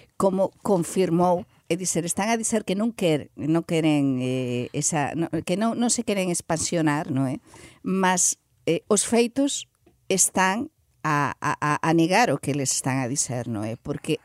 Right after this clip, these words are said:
eles están a chegar, eles xa chegaran a Kiev, a capital da Ucrania, e eles están a pedir, ou acaban de confirmar oficialmente, están a pedir un novo goberno na Ucrania. Entón, iso que é o que é, senón in-,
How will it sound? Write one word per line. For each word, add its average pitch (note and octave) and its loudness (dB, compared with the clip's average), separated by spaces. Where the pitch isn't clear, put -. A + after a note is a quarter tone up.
eles C4 2
están B3 0
a B3+ 0
chegar, G#3+ 0
eles C#4+ 2
xa D4+ 2
chegaran A#3 2
a D#3 -2
Kiev, E3+ 2
a E3 0
capital F3+ 2
da D3+ 0
Ucrania, D3+ 2
e C4 8
eles E4 6
están A3 2
a B3+ 0
pedir, G#3+ 2
ou G3 2
acaban A3+ 0
de A3+ -2
confirmar F3 2
oficialmente, E3 2
están F3+ 0
a F#3+ -4
pedir G3+ 0
un C4 6
novo B3 4
goberno E3+ 4
na F3+ 2
Ucrania. C3 0
Entón, D#3 0
iso C#4+ 2
que B3 0
é G#3 4
o - -16
que D#3 -2
é, D#3 -4
senón E3+ 0
in-, F3+ -2